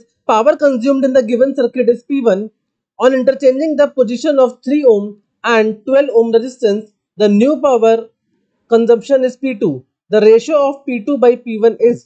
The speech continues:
तो आपको रेशियो क्या होगा पी टू by पी वन का? So आपके पास basically दो cases है, एक तो current case आपको दिख रहा है फिगर के अंदर, and दूसरा case क्या है, जब आप इस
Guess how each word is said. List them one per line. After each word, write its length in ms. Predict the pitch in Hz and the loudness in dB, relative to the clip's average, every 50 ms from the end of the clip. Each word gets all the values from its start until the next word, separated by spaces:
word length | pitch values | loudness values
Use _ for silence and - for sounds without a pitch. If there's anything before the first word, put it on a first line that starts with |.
| _ _ _ _ _ _ | _ _ _ _ _ _
तो 60 | 226 | -6
आपको 240 | 220 220 - 269 262 | -6 -4 0 0 2
रेशियो 380 | 233 220 220 220 214 - 302 | 4 4 2 2 0 -4 -8
क्या 140 | - - 262 | -2 0 2
होगा 240 | 247 240 233 220 240 | 2 2 2 2 0
पी 180 | 240 247 240 214 | -4 -4 -10 -10
टू 140 | 185 247 | -10 -4
by 140 | 226 226 226 | 0 0 0
पी 200 | 226 233 220 196 | 0 0 -8 -8
वन 140 | 180 175 160 147 147 | -6 -6 -6 -8 -8
का? 160 | 127 - _ _ _ _ _ _ _ _ _ _ _ _ _ _ _ _ _ _ _ _ _ _ _ _ _ _ _ _ _ _ _ _ | -12 -12 _ _ _ _ _ _ _ _ _ _ _ _ _ _ _ _ _ _ _ _ _ _ _ _ _ _ _ _ _ _ _ _
So 120 | - 233 220 220 220 226 190 - - _ _ _ _ _ _ _ | -2 0 2 4 2 2 0 -2 -10 _ _ _ _ _ _ _
आपके 240 | 175 190 - - 254 | -8 -8 -6 -6 -2
पास 140 | 220 254 247 | 0 0 2
basically 360 | 214 233 220 233 233 226 262 220 | 2 0 0 0 -8 -10 -6 -2
दो 140 | 208 226 226 | 0 -2 0
cases 360 | 226 233 220 220 226 208 202 | 0 0 -2 -2 -4 -6 -4
है, 100 | 254 262 | -2 0
एक 160 | 240 233 233 - | 0 0 0 0
तो 60 | 269 | -6
current 340 | 254 - 233 226 240 254 247 | -4 -2 0 0 0 0 0
case 180 | 254 254 247 226 | -4 -4 -4 -4
आपको 220 | 247 233 - - 247 | -6 -8 -6 -6 -6
दिख 200 | 202 208 208 220 | -6 -6 -8 -8
रहा 80 | 233 247 | -10 -10
है 80 | 247 | -10
फिगर 220 | 247 269 247 233 233 | -10 -4 -4 -4 -4
के 120 | 233 254 240 | -4 -8 -8
अंदर, 240 | 226 226 220 254 294 _ _ _ _ _ _ _ _ _ _ _ _ _ _ _ | -8 -8 -12 -16 -18 _ _ _ _ _ _ _ _ _ _ _ _ _ _ _
and 180 | - 233 247 233 | 0 0 0 2
दूसरा 300 | 196 240 233 226 302 294 | 0 0 -2 0 0 -2
case 200 | 285 262 285 285 285 | -2 -2 -4 -6 -4
क्या 120 | - 311 277 | -2 -2 0
है, 140 | 262 285 | 0 0
जब 160 | 269 277 262 262 | 0 0 0 0
आप 160 | 262 240 262 | 0 -2 -4
इस 80 | 269 | -8